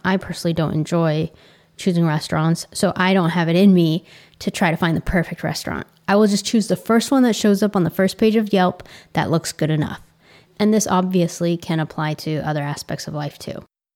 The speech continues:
Optimism. So optimism is very helpful. And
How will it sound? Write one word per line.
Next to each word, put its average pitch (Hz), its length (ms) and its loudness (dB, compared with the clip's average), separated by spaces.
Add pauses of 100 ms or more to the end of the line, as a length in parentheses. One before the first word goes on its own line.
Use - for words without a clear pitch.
(1200)
Optimism. 185 800 2 (120)
So 262 600 4 (680)
optimism 320 520 6
is 277 140 4
very 240 180 4
helpful. 185 520 -2 (440)
And 185 640 4